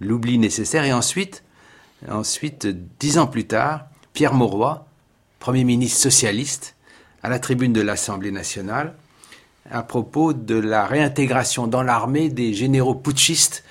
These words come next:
euh, d'avril mille neuf cent soixante et un. Ce rapprochement, je crois, est éclairant.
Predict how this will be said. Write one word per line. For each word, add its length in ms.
euh, 220
d'avril 460
mille 120
neuf 120
cent 100
soixante 380
et 80
un. 100
Ce 140
rapprochement, 460
je 100
crois, 140
est 120
éclairant. 440